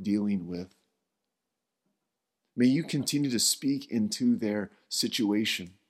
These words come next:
Maybe it's confusion over Jesus, who you are, or, or maybe it's confusion over the circumstances they are facing.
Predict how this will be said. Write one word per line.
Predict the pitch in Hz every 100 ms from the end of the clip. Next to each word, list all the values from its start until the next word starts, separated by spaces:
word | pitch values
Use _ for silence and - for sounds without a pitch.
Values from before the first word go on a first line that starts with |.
| _ _ _ _
Maybe | 117 135 156
it's | 156
confusion | - 127 - 139 139 123
over | 104 107 104 104 - -
Jesus, | 117 127 127 -
who | 135
you | 117 107 117
are, | 90 87 85
or, | 107 98 -
or | 127
maybe | 127 147
it's | -
confusion | 160 135 151 156 143 123
over | 113 107 110
the |
circumstances | 98 131 131 131 - 104 104 107
they | 98 98
are | 90
facing. | - 90 95 98